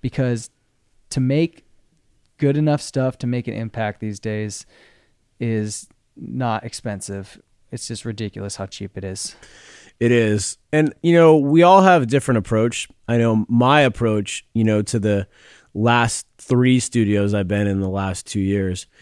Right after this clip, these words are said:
Speaker 2: you know, is very different than most people. I, I live on a really,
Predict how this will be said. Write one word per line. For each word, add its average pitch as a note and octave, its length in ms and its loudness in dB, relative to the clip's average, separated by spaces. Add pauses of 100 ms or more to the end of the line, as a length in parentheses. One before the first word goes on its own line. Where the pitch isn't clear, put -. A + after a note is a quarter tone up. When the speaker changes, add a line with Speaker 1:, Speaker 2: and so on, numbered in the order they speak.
(260)
Speaker 2:
you G#2 160 -4
know, G2+ 320 0
is A#2 140 -2
very C#3+ 280 4
different A2+ 280 0
than G#2+ 100 0
most G#2+ 200 -2
people. G2 240 -6
I, G#2 260 -2
I A#2 160 0
live C3+ 260 2
on A#2 160 0
a A2 40 0
really, G#2+ 640 0